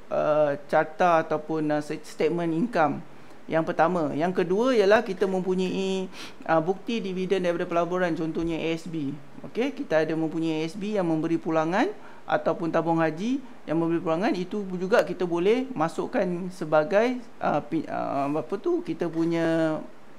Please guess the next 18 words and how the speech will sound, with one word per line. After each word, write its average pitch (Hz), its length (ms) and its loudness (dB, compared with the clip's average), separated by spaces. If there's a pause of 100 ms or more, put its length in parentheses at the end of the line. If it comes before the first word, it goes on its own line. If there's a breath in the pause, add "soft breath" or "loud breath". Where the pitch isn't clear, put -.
pendapatan. 160 640 2 (400 loud breath)
Tapi - 240 0
of 208 80 2
course, 226 240 2
eh, 254 120 6 (120)
itu 226 160 -4
su-, - 160 -6
kita 190 240 -2
kena 190 160 2
bahagi 180 280 4
dua 175 120 4
belas 180 280 2
lah, 220 160 -2 (120)
ikut - 400 -2 (200)
bulanan. 151 480 2 (400 loud breath)
Dan 240 280 6
yang 240 40 2
ketiga, 240 600 2